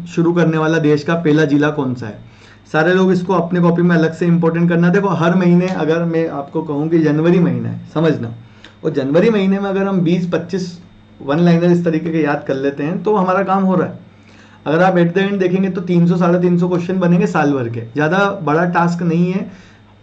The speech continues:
वो हम बना लेते हैं, हमारे दिमाग में साइकोलॉजी रहती है कि अरे बाप रे पूरा साल का current affair है, लेकिन अगर आप समझे इस चीज़ की value को समझे कि केवल तीस पैंतीस, एक महीने में इससे ज़्यादा important चीज़ें नहीं है आपके लिए मध्य प्रदेश में,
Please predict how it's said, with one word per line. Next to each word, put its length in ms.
वो 140
हम 180
बना 220
लेते 300
हैं, 60
हमारे 220
दिमाग 340
में 140
साइकोलॉजी 500
रहती 180
है 60
कि 60
अरे 140
बाप 260
रे 100
पूरा 220
साल 240
का 100
current 340
affair 220
है, 60
लेकिन 200
अगर 160
आप 140
समझे 380
इस 300
चीज़ 200
की 80
value 260
को 100
समझे 280
कि 160
केवल 200
तीस 240
पैंतीस, 360
एक 160
महीने 240
में 120
इससे 200
ज़्यादा 180
important 480
चीज़ें 200
नहीं 220
है 60
आपके 240
लिए 100
मध्य 200
प्रदेश 340
में, 160